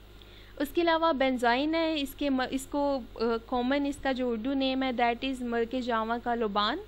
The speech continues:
लुबान की obviously लुबान की भी fragrance होती है particular, तो benzoin की भी एक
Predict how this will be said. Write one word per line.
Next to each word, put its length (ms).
लुबान 440
की 200
obviously 680
लुबान 400
की 140
भी 100
fragrance 520
होती 240
है 80
particular, 560
तो 140
benzoin 520
की 140
भी 160
एक 160